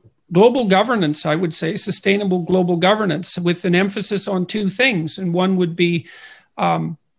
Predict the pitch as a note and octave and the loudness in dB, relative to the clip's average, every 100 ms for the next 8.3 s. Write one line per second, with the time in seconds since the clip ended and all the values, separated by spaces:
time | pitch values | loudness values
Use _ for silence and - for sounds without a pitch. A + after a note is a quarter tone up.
0 | _ _ _ _ _ _ _ - E3 F#3 | _ _ _ _ _ _ _ -2 0 2
1 | E3+ F#3+ - E3+ A3+ A#3+ F#3 - F3 E3+ | 2 0 0 2 2 0 -6 -2 -2 0
2 | E3+ E3 F3 F3 E3+ F3 - E3+ E3 F3 | 0 2 2 2 2 0 -2 -4 -2 -2
3 | - F3+ F#3+ - F3+ E3+ F3 F3+ - D#3+ | 0 -2 -2 2 2 2 0 -4 -6 -2
4 | F3 F3 F3 F3 D#3+ - F3 B3 - E3+ | 0 0 0 -4 -2 0 2 0 -2 -2
5 | E3 - E3+ E3+ G#3 F3+ F#3 F3+ F3+ F3+ | -2 -2 -2 -2 0 0 2 0 0 -2
6 | D#3+ F3 F3 - _ - F#3+ F#3 F#3+ F3+ | 0 2 0 -6 _ -6 -6 -2 -2 -2
7 | - F3 - D#3+ F3+ G#3 - D3+ G3 A#3+ | -4 -4 -4 -2 0 0 -2 -2 0 0
8 | - E3 - | -4 -6 -8